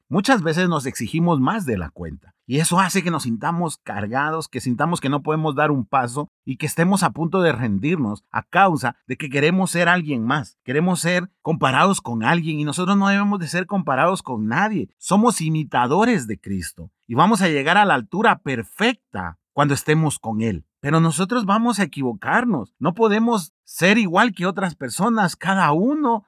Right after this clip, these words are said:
ha sido hecho de manera individual. Tú no fuiste hecho igual que tu vecino, o que tu hermano mayor o menor,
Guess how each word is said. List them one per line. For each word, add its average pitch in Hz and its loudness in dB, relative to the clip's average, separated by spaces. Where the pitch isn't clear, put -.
ha 170 0
sido 185 0
hecho 196 0
de 175 2
manera 147 2
individual. 104 -4
Tú 196 0
no 330 4
fuiste 139 -2
hecho 123 -6
igual 120 -4
que 120 -8
tu 107 -10
vecino, 123 -4
o 95 -12
que 117 -4
tu 113 -4
hermano 120 2
mayor 127 0
o 143 2
menor, 120 -2